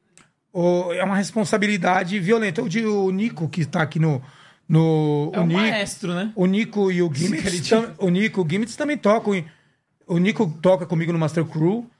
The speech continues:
Speaker 1: tá? Ele
Speaker 2: Legal.
Speaker 1: teve uma, ele teve uma iniciação meia,
Speaker 2: <laughs>
Speaker 1: meia dolorosa pra, pra, pra deixar tocar, né? Porque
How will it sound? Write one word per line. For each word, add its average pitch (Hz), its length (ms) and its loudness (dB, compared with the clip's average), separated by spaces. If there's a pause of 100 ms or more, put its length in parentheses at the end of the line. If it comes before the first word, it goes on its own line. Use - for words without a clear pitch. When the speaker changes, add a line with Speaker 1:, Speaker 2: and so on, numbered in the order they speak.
(220)
Speaker 1:
tá? 180 280 0
Ele 175 40 0
Speaker 2:
Legal. 127 120 -2
Speaker 1:
teve 180 180 2
uma, 180 460 2 (340)
ele 170 180 0
teve 180 220 2
uma 185 80 2
iniciação 185 960 0
meia, 156 440 2 (440)
Speaker 2:
<laughs> - 400 -8
Speaker 1:
meia 160 500 2
dolorosa 151 840 0
pra, 170 180 -2
pra, 160 320 0
pra 165 160 2
deixar 160 340 2
tocar, 180 420 2
né? 196 140 0
Porque 151 480 -2